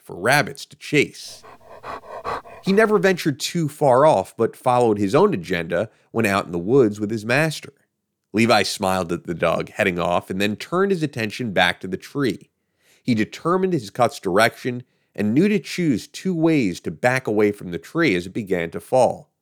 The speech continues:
These are called escape routes. Once you decide the tree's direction of fall,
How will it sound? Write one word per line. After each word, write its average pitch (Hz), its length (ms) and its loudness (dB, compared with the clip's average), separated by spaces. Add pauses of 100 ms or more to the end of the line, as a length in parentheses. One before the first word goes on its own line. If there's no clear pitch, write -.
(340)
These 151 340 2
are 180 120 4
called 82 560 -2
escape 165 500 0
routes. - 600 -4 (360)
Once 110 240 0
you 117 60 -2
decide 104 340 2
the 95 60 -2
tree's 101 320 -2
direction 95 420 0
of 82 100 -8
fall, 135 540 0